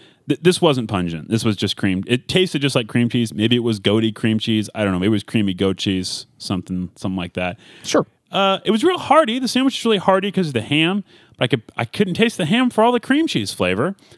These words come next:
Speaker 1: I definitely couldn't ca-, taste that blackberry jam that wasn't visible on the sandwich anywhere. Uh, this tasted like a grilled cream cheese sandwich.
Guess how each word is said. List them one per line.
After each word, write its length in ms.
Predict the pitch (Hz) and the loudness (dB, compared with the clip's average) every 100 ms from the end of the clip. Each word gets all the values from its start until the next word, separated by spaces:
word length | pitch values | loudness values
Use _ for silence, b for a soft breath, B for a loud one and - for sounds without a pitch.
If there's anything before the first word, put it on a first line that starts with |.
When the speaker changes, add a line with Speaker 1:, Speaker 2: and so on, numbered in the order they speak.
| b | b
Speaker 1:
I 40 | - | 0
definitely 340 | 196 233 233 | 0 2 -2
couldn't 280 | 147 202 185 | 2 2 2
ca-, 200 | - 180 | -2 -2
taste 280 | 175 208 220 | 0 -2 0
that 200 | 196 135 | -4 0
blackberry 480 | 127 202 - 185 156 | 0 0 0 0 0
jam 500 | 107 127 180 107 135 b b b | 0 0 0 0 -4 b b b
that 100 | 92 | -2
wasn't 340 | 90 127 127 | 2 2 2
visible 340 | 107 123 113 113 | 0 0 2 2
on 120 | 104 | 0
the 60 | 95 | -4
sandwich 440 | - 98 92 - | -2 -2 -2 -2
anywhere. 480 | 92 85 85 98 127 b b b b - | -4 -4 -4 -6 -6 b b b b -2
Uh, 100 | 104 | 2
this 180 | 147 - | 2 4
tasted 300 | 226 233 202 | 0 2 0
like 140 | 180 | 0
a 40 | |
grilled 360 | 131 131 156 143 | 0 2 2 0
cream 260 | - 151 147 | 0 0 0
cheese 240 | - 143 | 0 -2
sandwich. 600 | - 113 95 85 - - | 0 0 0 -4 -10 -12